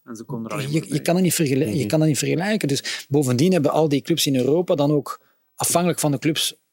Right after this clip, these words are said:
Speaker 2: zoals het nu het geval is in België of in Frankrijk, of in, afhankelijk van, hè, G vijf, G elf, de, de, de,
Speaker 3: De machtigste.
Speaker 2: de verdeling, de verdeelsleutel van, van,
Speaker 3: Mhm.
Speaker 2: van T V-gelden is, is gebaseerd op, op,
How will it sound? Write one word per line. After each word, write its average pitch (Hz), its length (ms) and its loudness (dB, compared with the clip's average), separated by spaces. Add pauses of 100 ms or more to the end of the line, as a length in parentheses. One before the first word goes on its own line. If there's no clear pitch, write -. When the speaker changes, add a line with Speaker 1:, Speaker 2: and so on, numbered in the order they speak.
(180)
Speaker 2:
zoals 139 280 2
het - 100 -2
nu 156 120 2
het 151 100 0
geval 127 260 -2
is 110 60 -2
in 120 160 0
België 143 280 2
of 156 140 -2
in 104 180 -2
Frankrijk, 160 400 -2
of 139 60 -4
in, 135 80 -4 (520)
afhankelijk 135 400 -2
van, 131 200 -2 (240)
hè, 160 420 -6
G 131 320 0
vijf, 127 320 2
G - 100 -2
elf, 127 500 0
de, 131 200 -4
de, 120 220 -4
de, 123 300 -8 (1400)
Speaker 3:
De 104 80 -4
machtigste. 101 600 -4
Speaker 2:
de 160 100 4
verdeling, 165 540 2
de 156 80 2
verdeelsleutel 156 720 0
van, 135 220 -2
van, 131 180 0
Speaker 3:
Mhm. 113 100 -6
Speaker 2:
van 127 180 -4
T - 60 -6
V-gelden 156 640 2
is, 165 240 0
is - 180 -2
gebaseerd 160 560 -2
op, - 220 -8
op, 139 180 -8